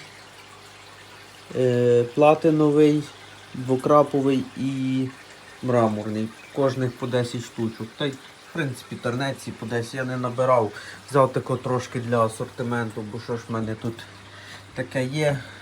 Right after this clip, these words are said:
а таке, що хочуть, люди питають, <laughs> нема. Ось, е,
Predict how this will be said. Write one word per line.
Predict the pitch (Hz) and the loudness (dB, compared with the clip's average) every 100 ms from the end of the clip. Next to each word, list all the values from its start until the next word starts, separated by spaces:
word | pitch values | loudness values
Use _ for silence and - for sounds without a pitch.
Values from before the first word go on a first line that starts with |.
| - - - - - | -18 -18 -18 -14 -10
а | |
таке, | - - - 127 | -10 -8 -4 -4
що | 131 | -4
хочуть, | 123 147 139 131 117 | -6 -4 -4 -6 -8
люди | 131 123 117 | -4 -4 -4
питають, | 123 - 180 147 131 - | -6 2 4 4 2 4
<laughs> | 170 120 | 4 4
нема. | 139 135 110 101 - 175 - - - - - - - - - - - - - - - - - - - - - - | 0 0 0 -2 -6 -14 -14 -16 -20 -20 -20 -20 -20 -20 -20 -20 -20 -20 -20 -20 -20 -20 -20 -18 -18 -18 -18 -8
Ось, | 117 120 117 - - | -2 -2 -4 -8 -4
е, | 117 113 113 113 | 0 2 2 -2